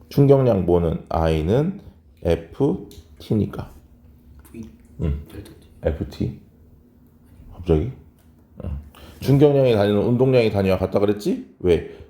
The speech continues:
Speaker 1: 운동량의 변화량이 충격량이 될 수 있다 그랬고,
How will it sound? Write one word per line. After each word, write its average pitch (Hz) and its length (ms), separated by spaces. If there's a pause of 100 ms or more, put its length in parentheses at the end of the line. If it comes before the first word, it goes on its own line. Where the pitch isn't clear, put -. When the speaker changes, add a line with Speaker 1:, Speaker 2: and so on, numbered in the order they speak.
(160)
Speaker 1:
운동량의 110 680
변화량이 98 920 (240)
충격량이 123 580
될 85 120
수 - 120
있다 87 200
그랬고, 120 760